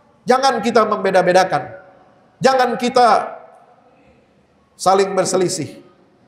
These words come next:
saling menafikan. Mari kita memperkuat ukhuwah Islamiyah. Kita kuatkan persaudaraan di antara kita umat Islam.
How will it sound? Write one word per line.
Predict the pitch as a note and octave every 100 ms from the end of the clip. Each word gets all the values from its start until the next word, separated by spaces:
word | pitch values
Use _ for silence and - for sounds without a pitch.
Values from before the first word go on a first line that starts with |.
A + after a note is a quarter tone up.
| _ _ - _
saling | - F3+ F3+ F3+
menafikan. | E3+ D#3+ E3+ D#3 C3+ A2+ - - _ E3+
Mari | F3 E3
kita | D#3+ D#3
memperkuat | D3+ D3 D#3 C#3+ - D#3 C#3+ -
ukhuwah | D3 C#3+ D3 C3 A#2+
Islamiyah. | C3+ A#2+ B2+ C3+ C#3+ E3 G3+ - - - - _ _ - A2 G2+ F#2 F2 - - _ _ _ _ _ _
Kita | F#3+ A#3+ A#3
kuatkan | B3+ C4+ C#4 B3+ -
persaudaraan | A#3 B3+ B3 B3+ B3+ B3+
di | B3+
antara | C4 A#3+ B3+
kita | B3+ C4+ B3 B3+
umat | A#3+ A#3 B3
Islam. | - D4+ A#3+